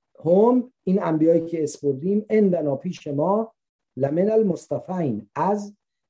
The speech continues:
اصطفاء شدگانن. اصطفاء یعنی برگزیدن، انتخاب شده ها، برگزیده ها، بالا کشیده شده ها. و از اخیارن. اخیار جمع خیر و جمع خیر هر دو می‌تونه باشه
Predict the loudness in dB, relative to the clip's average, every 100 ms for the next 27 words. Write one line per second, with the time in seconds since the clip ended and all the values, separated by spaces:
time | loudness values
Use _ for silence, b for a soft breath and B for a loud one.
0 | _ -4 -4 -6 -6 -6 -6 -4 -2 -2
1 | -8 -10 -6 -4 -4 -6 -6 -10 -10 -10
2 | -14 -6 -2 -2 -2 -6 -4 -4 -6 -8
3 | -8 -8 -4 -4 -4 -6 -6 -8 -6 -6
4 | -6 -6 -8 -6 -2 -2 -4 _ _ _
5 | _ -6 -4 -4 -4 -4 -4 -2 0 0
6 | -2 -6 -2 -4 -6 -14 -12 -10 -10 -8
7 | -6 -4 -6 -8 _ _ _ _ _ _
8 | _ _ _ _ -6 -2 0 2 2 2
9 | 2 4 4 2 -2 -4 -2 2 4 2
10 | 0 -4 -2 -2 -2 -4 -2 -2 -4 -8
11 | _ -6 -4 -2 -4 -6 -8 -6 -4 -4
12 | -6 -6 -4 -2 4 2 2 -4 -4 -6
13 | -6 -8 -8 -8 -14 _